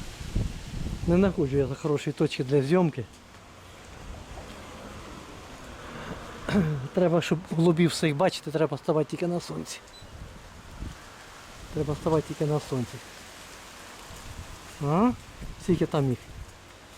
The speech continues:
Ну, більше половини стаї. Більше половини. Ось деякі вже. А це піднімається.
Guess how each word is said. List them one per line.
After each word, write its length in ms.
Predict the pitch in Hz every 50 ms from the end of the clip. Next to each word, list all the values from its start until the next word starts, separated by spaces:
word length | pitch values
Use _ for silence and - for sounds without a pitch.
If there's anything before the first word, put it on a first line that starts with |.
| - - - - -
Ну, 180 | 302 330 330 262 - - - - - - - - - - - - - - - - - - - -
більше 320 | 208 175 233 196 - 208
половини 400 | - - 190 185 185 185 180 170
стаї. 300 | - - - - 101 107 - - - - - - - - - - - - - - - - - - - - - - - - - - - - - - - - - - -
Більше 200 | 180 165 - 170
половини. 320 | 147 151 156 143 143 139 135 -
Ось 160 | 202 190 160
деякі 280 | 147 175 165 151 - 160
вже. 180 | 131 - 160 131 - - - - - - - - - - - - - - - - - - - - - - - - - -
А 80 | 165 151
це 120 | - -
піднімається. 600 | 170 - 180 160 180 170 156 143 131 123 - -